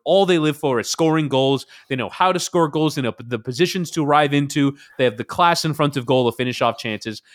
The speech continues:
Arango is just a player who is an out-and-out goal scorer and came up huge again today with another goal. And I, you, you would not wanna come up against a team that has a player like that in form, because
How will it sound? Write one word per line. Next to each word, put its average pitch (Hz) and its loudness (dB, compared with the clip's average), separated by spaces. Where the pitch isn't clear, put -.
Arango 175 4
is 147 0
just 156 -2
a 143 -4
player 117 2
who 117 0
is 107 -2
an 101 -10
out-and-out 131 0
goal 120 2
scorer 95 -2
and 139 -2
came 156 2
up 156 0
huge 165 2
again 156 4
today 156 6
with 170 4
another 156 4
goal. 165 4
And 151 2
I, 95 -12
you, 156 -4
you 175 2
would 165 4
not 185 0
wanna 185 0
come 165 -4
up 156 0
against 143 -4
a 139 -8
team 131 -4
that 135 0
has 131 2
a 120 -4
player 139 2
like 123 0
that 120 0
in 120 -6
form, 110 -4
because 101 -6